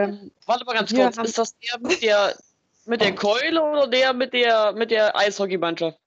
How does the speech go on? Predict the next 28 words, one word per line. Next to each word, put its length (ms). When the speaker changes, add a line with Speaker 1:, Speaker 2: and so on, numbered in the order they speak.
Speaker 2:
Oder 180
sind 120
Speaker 1:
Der 80
Speaker 2:
das 120
beides 320
der 80
gleiche, 200
die 40
Speaker 1:
Susanne, 280
Speaker 2:
gleiche? 260
Speaker 1:
der 140
mit 200
der 160
Keule 360
und 100
der 120
Eishockeymannschaft 760
ist 140
ein 220
und 80
dieselbe 340
Person. 500
Speaker 2:
Ach 180
Speaker 1:
Es 360
gibt 140
da 80
Speaker 2:
so. 60
Speaker 1:
noch 240